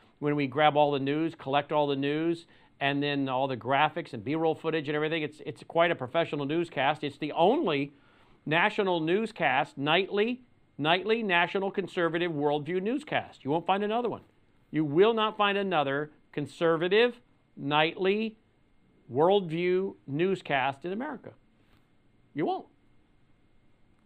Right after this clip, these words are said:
So I hope you'll stay tuned for that. If you appreciate what we're doing here at Lindell T V, we do need your support. Please go to my pillow dot com. Use the promo code L seven seven. Giza Dream Sheets for as low as, uh, thirty-nine dollars and ninety-nine cents.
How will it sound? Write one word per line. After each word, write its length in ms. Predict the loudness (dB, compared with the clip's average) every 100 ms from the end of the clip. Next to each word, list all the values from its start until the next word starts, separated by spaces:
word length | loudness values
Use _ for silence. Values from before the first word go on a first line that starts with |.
| _ _ -2
So 120 | 0
I 20 |
hope 160 | 0 -2
you'll 80 |
stay 160 | -6 -6
tuned 240 | -6 -8
for 100 | -6 -2
that. 280 | -2 -2 -8 -20 -8
If 100 | -2
you 80 | 0
appreciate 460 | 0 0 2 2 4
what 80 | 4
we're 80 |
doing 240 | 4 2 4
here 100 | 2
at 80 | 2
Lindell 320 | 2 2 2
T 160 | 0
V, 160 | 0 2
we 160 | 2 2
do 160 | 0
need 160 | 0 0
your 80 | -2
support. 480 | -4 -2 0 0
Please 220 | -2 -4 -2
go 100 | -4
to 60 |
my 160 | -2 -2
pillow 200 | -2 -2
dot 200 | -2 -2
com. 180 | -4 -2
Use 160 | -4
the 80 | -2
promo 240 | -2 -2
code 260 | 2 0 0 -8 _ _ _ 8
L 240 | 10 8
seven 400 | 4 2 2 0
seven. 560 | 0 2 2 2 -4 -8 _ _ _ -8
Giza 240 | -4 -2 -2
Dream 240 | -2 -4
Sheets 340 | -4 -6 -6 -4
for 300 | 0 0 2
as 300 | 0 -2 0
low 240 | 0 2
as, 160 | 0 -2 -10 -8
uh, 560 | -2 0 2 4 2 0
thirty-nine 520 | -2 0 2 0 0
dollars 340 | 2 2 2
and 80 | -2
ninety-nine 480 | -4 -4 -4 -4 -6
cents. 340 | -8 -8 -8